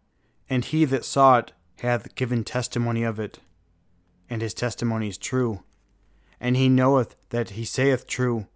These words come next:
that ye also may believe, for these things were done, that the scripture might be fulfilled." Saint John nineteen thirty-five and thirty-six. Here the gospel refers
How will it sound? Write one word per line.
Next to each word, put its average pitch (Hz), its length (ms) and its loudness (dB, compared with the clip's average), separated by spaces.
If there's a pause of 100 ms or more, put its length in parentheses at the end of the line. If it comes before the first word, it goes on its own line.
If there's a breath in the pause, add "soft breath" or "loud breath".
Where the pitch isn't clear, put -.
(460)
that 123 280 -2
ye 127 200 0
also 127 300 2
may 117 160 0
believe, 117 560 -2 (380)
for - 120 -6
these 123 200 -2
things 131 320 0
were 117 100 -6
done, 120 420 0 (240)
that 113 80 -6
the 110 120 -8
scripture 110 640 -6 (120)
might 113 200 -6
be 113 120 -4
fulfilled." 110 600 -6 (1120)
Saint 110 260 -8
John 104 400 -6 (580)
nineteen 110 720 -4
thirty-five 110 420 -6
and 104 100 -6
thirty-six. 107 760 -8 (1300 soft breath)
Here 156 160 4
the 139 100 2
gospel 131 400 4
refers 131 520 2